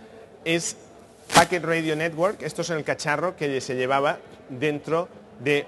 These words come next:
una furgoneta del pan, de repartir el pan, ¿eh? Para que quedara disimulado, pues lo pusieron ahí dentro para que no generara suspicacias. Los que conocéis a Vincerf, pues aquí lo veréis bastante joven, ¿eh?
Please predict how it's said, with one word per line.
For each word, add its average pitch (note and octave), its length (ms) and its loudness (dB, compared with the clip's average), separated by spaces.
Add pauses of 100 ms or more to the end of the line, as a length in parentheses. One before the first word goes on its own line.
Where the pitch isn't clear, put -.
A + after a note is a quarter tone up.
una F3+ 200 2
furgoneta E3 540 0
del C3+ 180 0
pan, A#2 320 0 (240)
de A2+ 80 -4
repartir A#2+ 440 -2
el D3+ 120 0
pan, D3+ 300 0 (280)
¿eh? C3 100 -10
Para A2 340 -4 (120)
que - 120 -16
quedara A#2+ 260 0
disimulado, B2+ 580 -2
pues A2+ 280 -8 (400)
lo A2+ 120 -2
pusieron B2+ 360 0
ahí B2+ 140 2
dentro C#3+ 340 0
para A#2 200 -2
que G#2 160 -6
no G#2+ 560 -2 (760)
generara A2+ 280 -2
suspicacias. D#3 800 -2
Los D3 160 -4
que D3+ 100 -6
conocéis D#3+ 400 -2
a F#3+ 60 2
Vincerf, F#3 480 0 (1000)
pues D3 260 -2
aquí E3+ 380 -2 (420)
lo C#3+ 160 0
veréis D#3 300 0
bastante D#3 420 -2
joven, D#3+ 440 0 (160)
¿eh? C#3 200 -10